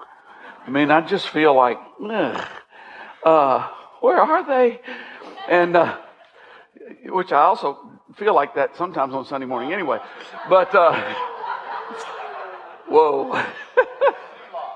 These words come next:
But that's just a pastor thing. That's part of the deal. That's part of the job.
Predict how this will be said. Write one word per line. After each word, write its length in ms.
But 140
that's 320
just 200
a 60
pastor 520
thing. 440
That's 280
part 240
of 140
the 80
deal. 180
That's 180
part 220
of 60
the 60
job. 340